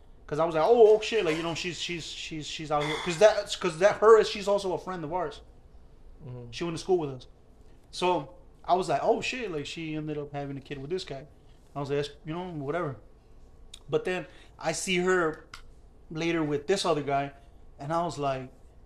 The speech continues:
Speaker 1: "Wait, what the fuck?" And then I saw that they were having a kid, and I'm like, "Wait, she just had a kid from this guy, which is, like, also your close friend." Then, like, now he's, he's having a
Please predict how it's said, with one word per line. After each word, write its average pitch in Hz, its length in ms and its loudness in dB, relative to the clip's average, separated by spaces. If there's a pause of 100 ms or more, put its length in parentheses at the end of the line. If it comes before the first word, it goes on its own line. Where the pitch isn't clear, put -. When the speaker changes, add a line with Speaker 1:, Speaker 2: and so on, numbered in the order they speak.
(100)
Speaker 1:
"Wait, 156 140 -8
what - 140 -12
the - 120 -10
fuck?" - 440 -10 (480)
And 160 100 -4
then 190 340 -2
I 170 100 0
saw 180 240 0
that 160 180 0
they 165 100 -4
were 165 80 -4
having 151 220 -2
a - 20 -6
kid, 254 380 -4 (320)
and 175 80 -4
I'm 208 80 -4
like, 151 180 0
"Wait, 226 240 0
she 247 140 -2
just 220 160 -8
had 208 120 0
a - 40 -6
kid 202 220 -4
from 156 120 -6
this 247 160 -6
guy, 196 240 -2
which 160 220 -6
is, 160 140 -8
like, 143 180 -6
also 175 260 -4
your 139 120 -6
close 170 280 -6
friend." 208 360 -8 (480)
Then, 165 360 -4
like, 160 300 -2 (800)
now 175 340 2
he's, 156 160 -6
he's 175 240 -4
having 170 300 0
a 139 80 -6